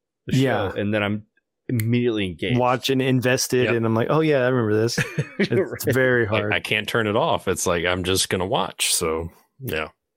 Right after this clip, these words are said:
Speaker 1: That's rough. She knows it's rough, but she still does it.
Speaker 2: <laughs>
Speaker 1: I'm like, "Just deal with my snoring then." Yeah, I have to deal with that. <laughs>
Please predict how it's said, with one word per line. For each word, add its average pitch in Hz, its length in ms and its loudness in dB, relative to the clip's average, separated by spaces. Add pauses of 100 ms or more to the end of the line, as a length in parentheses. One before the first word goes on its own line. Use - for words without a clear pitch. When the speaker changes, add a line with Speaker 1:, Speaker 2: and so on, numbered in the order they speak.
(180)
Speaker 1:
That's 90 260 -10
rough. 80 240 -8 (220)
She - 220 -2
knows 104 240 0
it's 87 200 -8
rough, 76 280 -10
but - 120 -8
she - 160 -8
still 80 220 -10
does 76 220 -12
it. 82 180 -12 (440)
Speaker 2:
<laughs> 143 160 2 (1800)
Speaker 1:
I'm 139 60 -8 (800)
like, 85 260 -12
"Just - 300 -14 (640)
deal 90 180 -6
with 90 160 -10
my 95 100 -6
snoring 87 480 -8
then." 82 240 -12 (1700)
Yeah, 85 160 -10 (520)
I 92 60 -12
have 92 120 -10
to 92 80 -8
deal 95 220 -6
with 95 140 -6
that. 85 280 -8 (2250)
<laughs> - 40 -4